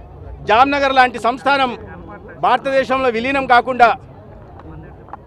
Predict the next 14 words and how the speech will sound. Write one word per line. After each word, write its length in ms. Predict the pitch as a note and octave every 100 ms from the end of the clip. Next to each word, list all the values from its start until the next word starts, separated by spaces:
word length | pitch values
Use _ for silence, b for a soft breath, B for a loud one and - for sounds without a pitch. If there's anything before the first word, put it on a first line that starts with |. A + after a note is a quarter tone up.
| F3
ఆనాడు 340 | A#3+ B3 C#4
పాకిస్తాన్లో 800 | - A3+ B3+ C4+ C#4 C4 C4 A3 - -
విలీనం 320 | A3 C4+ C4+
కావాలని 400 | A#3+ A#3+ B3+ B3
ప్రయత్నం 460 | A3 A#3 A3 B3+
చేస్తే, 420 | A#3+ A#3 B3+ G#3+ E3 - - F#3+ E3+ - - - - - -
వారిని 300 | F3 A3+ A3+
నచ్చజెప్పి 680 | A3 G#3+ A#3 A#3+ B3 A#3 G#3 - -
ప్రేమతో, 360 | G#3 A#3+ A#3+ B3
ఆత్మీయంగా 720 | A3 A3 A#3 A3+ A3 G#3+ F#3 F3
ఈ 60 |
దేశంలో 400 | F3 G#3+ A3 A3+
ఒక 80 | G#3+
భాగమయ్యేలాగా 680 | F#3+ G3 G#3+ G3+ G3+ G3 G3